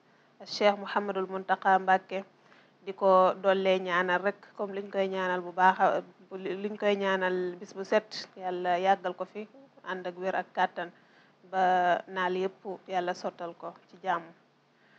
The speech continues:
Euh, comme ni ngeen ko xamee woon, euh, seen jataay bi nga xam ne nii moom moo weesu, euh, ñi ngi doon fàttalante ak yéen ci, euh, njëlbeenug lislaam ak, euh, taxawaayu soxna yi, euh,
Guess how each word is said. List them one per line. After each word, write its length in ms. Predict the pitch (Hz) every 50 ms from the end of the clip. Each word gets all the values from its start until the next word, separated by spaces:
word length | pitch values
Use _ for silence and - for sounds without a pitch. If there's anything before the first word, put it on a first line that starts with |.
| _ _ _ _ _ - -
Euh, 240 | 208 196 196 196 190 -
comme 300 | - 226 214 214 208 208
ni 80 | 214 226
ngeen 180 | 220 214 214
ko 100 | - 208
xamee 340 | 202 - 226 196 196 196 185
woon, 280 | 180 180 180 196 233 269 - - _ _ _ _ _ - -
euh, 300 | 190 185 185 185 185 -
seen 420 | - - - 208 202 202 196 196 190 185 180 - 190
jataay 340 | 208 214 - 220 196 190 185
bi 100 | 185 196
nga 80 | 196 196
xam 180 | - 208 202
ne 120 | 196 190 190
nii 160 | 185 185 185
moom 200 | 185 185 185 185 185 185
moo 180 | 180 180 180 175
weesu, 380 | 185 196 196 190 - 220 226 262 - _ _ _ _ - - - _ _ _ _ -
euh, 440 | 185 190 185 185 190 190 185 185 180
ñi 160 | - 196 214 214
ngi 80 | 214
doon 200 | 202 202 196 190
fàttalante 560 | - 226 214 208 - 226 202 190 190 190 - 190
ak 220 | - 190 190 185
yéen 340 | 196 196 190 190 196 220 220 -
ci, 340 | - - 202 202 220 269 294 _ _ _ _ _ _ _ _ _ - -
euh, 440 | 190 185 185 180 180 180 175 180 - - - 202
njëlbeenug 540 | 196 208 202 202 185 202 190 185 185 175 185
lislaam 480 | 185 190 - - 190 180 175 180 175 -
ak, 100 | - 190 _ _ - _ -
euh, 360 | 202 196 190 190 185 190 185 - - _ _ _ -
taxawaayu 460 | 240 208 277 254 226 208 202 196 190
soxna 420 | 190 - 220 202 - 196 185 180 180
yi, 120 | 180 202 - _ _ _ _ _ _ _ _ _ _ _ _ _ _ -
euh, 640 | 185 180 180 180 185 180 180 180 175 175 - -